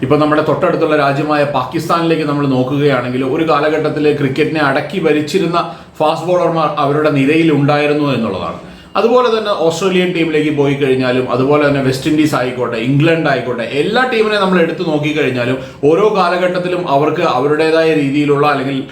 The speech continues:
ഏറ്റവും നല്ല രീതിയിലുള്ള ഫാസ്റ്റ് ബൗളർമാരെ സൃഷ്ടിക്കാനായിട്ട് സാധിച്ചിട്ടുണ്ട് എന്നുള്ളതാണ്.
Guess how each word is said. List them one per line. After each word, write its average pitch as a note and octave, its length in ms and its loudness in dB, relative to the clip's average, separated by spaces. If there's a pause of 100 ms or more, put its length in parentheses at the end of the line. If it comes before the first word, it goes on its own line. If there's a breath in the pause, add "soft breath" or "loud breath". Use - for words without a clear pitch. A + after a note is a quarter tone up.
(240 loud breath)
ഏറ്റവും A3 400 2
നല്ല F#3 300 2
രീതിയിലുള്ള E3 420 2
ഫാസ്റ്റ് C#3+ 320 0
ബൗളർമാരെ D3+ 500 0
സൃഷ്ടിക്കാനായിട്ട് E3 880 -2
സാധിച്ചിട്ടുണ്ട് D3 840 0
എന്നുള്ളതാണ്. G2 580 -2